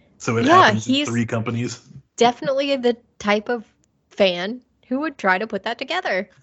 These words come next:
Speaker 1: I think, I think he's gonna have restraint. I don't think he's gonna do it, but, um, I'm excited to see Rick just, you know, cutting promos, being the nature boy.
Speaker 2: All right.
Speaker 1: Yeah.
Speaker 2: Maybe helping out his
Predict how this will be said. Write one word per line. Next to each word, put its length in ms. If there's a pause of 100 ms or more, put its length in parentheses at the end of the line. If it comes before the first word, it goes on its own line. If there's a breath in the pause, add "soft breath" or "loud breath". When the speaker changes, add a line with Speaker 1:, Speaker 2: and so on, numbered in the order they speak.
(580 soft breath)
Speaker 1:
I 140
think, 240
I 100
think 100
he's 140
gonna 140
have 120
restraint. 380
I 40
don't 100
think 120
he's 100
gonna 120
do 180
it, 180
but, 460 (300)
um, 540 (300)
I'm 160
excited 400
to 60
see 140
Rick 260
just, 300 (320)
you 120
know, 220
cutting 240
promos, 500
being 160
the 60
nature 260
boy. 360 (1300)
Speaker 2:
All 120
right. 320 (280)
Speaker 1:
Yeah. 240
Speaker 2:
Maybe 200
helping 300
out 200
his 360